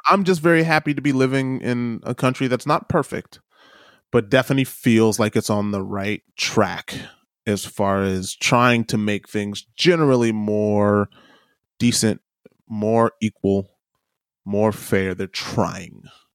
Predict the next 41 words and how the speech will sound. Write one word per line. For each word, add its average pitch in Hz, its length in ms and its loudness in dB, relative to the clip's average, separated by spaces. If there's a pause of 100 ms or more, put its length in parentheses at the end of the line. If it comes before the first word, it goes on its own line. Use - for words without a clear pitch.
(680)
And 113 280 2
now 135 300 4
New 131 140 4
Zealand 170 320 6
is 151 100 4
in 135 60 4
a 120 40 4
place 120 300 2
where 113 80 4
you 110 80 4
can 107 140 2
do 123 180 4
this 113 160 2
by 104 200 0
policy 98 600 -2
'cause 101 140 -2
we 107 100 0
don't 127 180 2
have 123 160 0
to 117 60 -8
get 107 240 2
over 110 300 4
the, 101 400 0
the 107 100 0
vitriol 104 640 0
and 98 140 -4
the - 40 -8
hate, 110 360 -6 (640)
right? 101 320 0 (420)
Like, 107 220 0
we 113 200 4
can 110 120 4
actually 117 280 2
have 107 120 2
a 98 60 -2
civil 101 360 2
discussion 98 520 -2
about 90 300 -2
what 98 280 0
we 98 80 0
wanna 80 220 -6